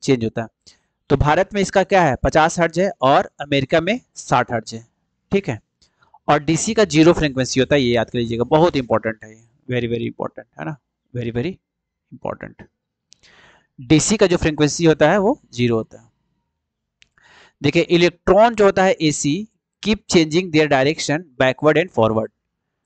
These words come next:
इसमें जो इलेक्ट्रॉन का डायरेक्शन होता है ना, हमेशा बैकवर्ड फॉरवर्ड की डायरेक्शन में चेंज होते रहता है, लेकिन डीसी में जो इलेक्ट्रॉन होता है only move in one direction, इलेक्ट्रॉन का मूवमेंट वन डायरेक्शन, क्योंकि हम लोग जानते हैं करंट का जो फ्लो होता है ना, वो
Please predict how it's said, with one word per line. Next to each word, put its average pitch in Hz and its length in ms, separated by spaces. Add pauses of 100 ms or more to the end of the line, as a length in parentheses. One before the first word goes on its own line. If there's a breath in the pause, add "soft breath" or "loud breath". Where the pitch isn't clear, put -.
(300)
इसमें 190 280
जो 196 100
इलेक्ट्रॉन 165 420
का 190 100
डायरेक्शन 151 340
होता 147 220
है 143 60
ना, 180 120
हमेशा 135 400
बैकवर्ड 139 380
फॉरवर्ड 127 400
की - 100
डायरेक्शन 123 340
में 156 80
चेंज 123 260
होते 113 160
रहता 113 200
है, 117 60
लेकिन 143 320 (1080)
डीसी 139 400
में 180 180
जो 170 140
इलेक्ट्रॉन 151 460
होता 143 240
है 170 60 (100)
only 156 220
move 156 240
in 170 220
one 123 120
direction, 107 380 (380)
इलेक्ट्रॉन 135 340
का 160 100
मूवमेंट 147 360 (260)
वन 123 120
डायरेक्शन, 127 320
क्योंकि 165 180
हम 175 120
लोग 180 100
जानते 139 300
हैं 160 120
करंट 156 260
का 170 60
जो 160 160
फ्लो 143 240
होता 131 260
है 117 160
ना, 165 120 (560)
वो 208 120